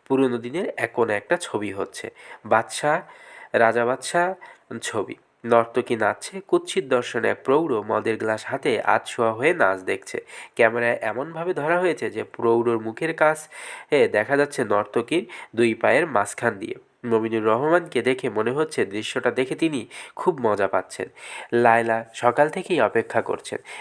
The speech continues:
দরজার কড়া নাড়ার শব্দ শোনার জন্য অপেক্ষা। আগে দরজায় কলিং বেল ছিল,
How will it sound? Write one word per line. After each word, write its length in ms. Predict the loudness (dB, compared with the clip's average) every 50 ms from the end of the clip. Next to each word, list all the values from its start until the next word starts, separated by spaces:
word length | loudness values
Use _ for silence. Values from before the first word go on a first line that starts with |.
| -14 -2 2
দরজার 380 | 4 4 4 4 0 -2 -2
কড়া 240 | 0 2 2 2 2
নাড়ার 200 | 2 0 0 -2
শব্দ 420 | -2 -4 -4 -4 -4 -2 0 -2 -2
শোনার 360 | -2 -4 -4 -4 -4 -4 -4
জন্য 320 | -6 -6 -6 -4 -4 -4
অপেক্ষা। 520 | 0 2 2 2 2 -2 -6 -8 -12 -14 -14 -14 -16 -16 -16 -10 -2 2
আগে 500 | 2 2 2 2 0 -2 -2 -4 -6 -4 0
দরজায় 400 | 2 2 2 2 2 2 0 0
কলিং 360 | 2 0 0 0 0 -2 -2
বেল 160 | -2 -2 -2
ছিল, 260 | -2 -4 -10 -10 -10